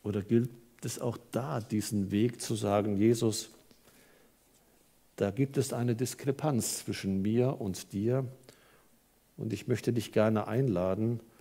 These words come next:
mir näher zu kommen.“ Und vielleicht geht es dir auch gerade so,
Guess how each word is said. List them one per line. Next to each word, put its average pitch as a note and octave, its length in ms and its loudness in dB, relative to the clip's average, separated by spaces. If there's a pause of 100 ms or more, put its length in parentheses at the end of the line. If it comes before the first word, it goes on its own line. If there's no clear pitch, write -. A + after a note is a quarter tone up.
(420)
mir A2+ 180 4
näher G#2+ 380 4
zu - 200 -8
kommen.“ C#2 480 -14 (4000)
Und B2 100 2
vielleicht C#3 360 6
geht G3 160 8
es - 120 2
dir - 160 4
auch B2 140 4
gerade C#3+ 320 6
so, D#3+ 420 6